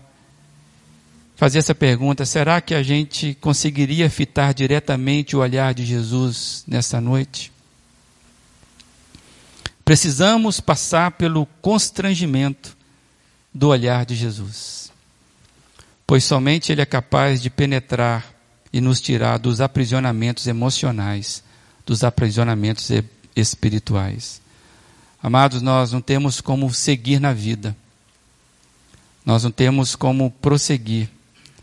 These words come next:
se nós não fizermos um recomeço com Jesus,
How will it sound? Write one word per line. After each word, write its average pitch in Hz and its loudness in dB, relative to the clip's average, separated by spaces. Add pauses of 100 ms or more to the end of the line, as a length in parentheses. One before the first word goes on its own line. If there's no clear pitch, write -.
(340)
se - -2
nós 120 2
não 131 2
fizermos 123 0
um 120 2
recomeço 123 0
com 147 0
Jesus, 104 -4